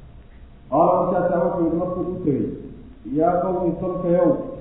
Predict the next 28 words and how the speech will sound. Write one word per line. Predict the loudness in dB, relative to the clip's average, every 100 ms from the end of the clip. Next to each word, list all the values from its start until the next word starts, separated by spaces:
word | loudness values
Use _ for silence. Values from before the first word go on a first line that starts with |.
| -16 -18 -18 -20 -12
ucbudullaaha, | -4 0 0 0 0 2 4 4 6 4
alla | 4 2
caabuda, | 6 6 6 2 0 -4 -8 -12 -18 -20 -16 -4
maa | 2 4 4
lakum, | 4 2 0 2
idinma | 2 2 0 0
sugnaanin, | -2 -2 2 4 6
min | 4 2 0
ilaahin, | 2 2 2 -2 -4 -8 -14 -18 -20 -20 -20 -4
mid | 0 0
xaq | 0 0
lagu | 0 2
caabudo, | 2 4 4 4 2 2
gayruhu, | 2 4 2 2 0
oon | 0 -2
isaga | -4 -4 -2
ahayn." | -2 -4 -8 -12 -18 -20 -20 -20 -20 -20 -20 -10
Mid | -4
xaq | -2 2
lagu | 2 2
caabudoon | 2 0 0 0 0
Allah | 0 2
ahayn | 2 2
ma | 2
lihidin, | 2 4 4 4 0 -10 -12 -16 -18 -18 -20 -20 -18
isaga | -8 -6 -4
keligii | -4 -4 -4
caabuda. | -2 -2 -2